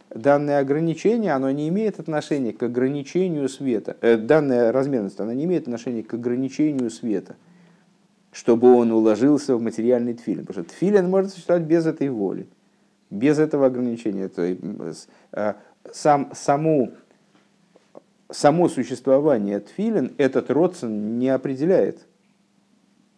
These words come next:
Ки маши кахола берцойный, а что же он, что, что же эта размерность, да, определяет, которая присутствует в воле на заповеди? Шизой стигия мицва. В шиках в кахте и офина сиоса. А определяет оно то, что в-,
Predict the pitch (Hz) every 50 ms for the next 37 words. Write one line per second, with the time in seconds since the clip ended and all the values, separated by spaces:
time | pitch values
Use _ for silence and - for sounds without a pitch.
0 | _ _ _ _ _ _ _ _ _ _ _ _ _ _ _ _ _ _ - -
1 | 165 180 175 165 160 156 147 147 160 190 240 254 - - - 160 - - 170 196
2 | 214 - - 202 202 196 185 165 160 160 160 160 - 262 285 277 220 170 156 143
3 | 143 - - 120 120 - - - - 165 151 123 135 127 120 113 110 107 - -
4 | - - - 135 120 110 - - 143 123 113 110 104 107 104 104 104 113 107 98
5 | 98 95 95 95 98 101 95 90 90 87 - 101 95 101 104 113 117 113 113 -
6 | 123 117 - 123 117 113 127 127 123 131 123 120 - 123 113 110 117 123 117 110
7 | 107 110 110 110 110 107 110 107 101 - 107 104 98 - - - _ _ _ _
8 | _ _ _ _ _ _ - - 127 117 117 123 190 247 269 214 - - - 220
9 | 202 208 196 170 151 135 117 107 - - - 104 110 113 - - _ _ _ _
10 | _ - - - - - - - - - 123 131 - - 139 135 180 180 170 156
11 | 170 165 165 - 226 240 240 - 139 131 131 147 165 165 - 165 160 156 156 -
12 | 151 143 127 113 98 90 - - 87 - - 113 110 - - - 131 - - 131
13 | 135 185 240 277 285 254 233 214 185 151 135 - - 185 202 190 - - 185 170
14 | 160 - - - 123 117 -